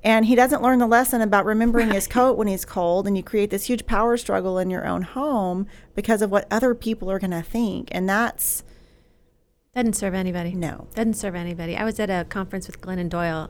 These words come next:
Speaker 1: Mm-hmm.
Speaker 2: a couple weeks ago, and she was talking about how generationally,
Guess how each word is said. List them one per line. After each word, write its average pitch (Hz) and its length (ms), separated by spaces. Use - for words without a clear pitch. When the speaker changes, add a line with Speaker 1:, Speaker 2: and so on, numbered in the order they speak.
Speaker 1:
Mm-hmm. 196 200
Speaker 2:
a 202 120
couple 185 160
weeks 170 260
ago, 160 280
and 170 120
she - 120
was 180 140
talking 190 300
about 180 180
how 180 120
generationally, 170 920